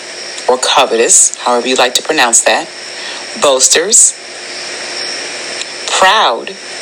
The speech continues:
blasphemers, disobedient to parents, unthankful,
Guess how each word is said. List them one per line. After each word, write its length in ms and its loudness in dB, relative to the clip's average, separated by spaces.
blasphemers, 1040 2
disobedient 960 2
to 100 2
parents, 800 2
unthankful, 960 2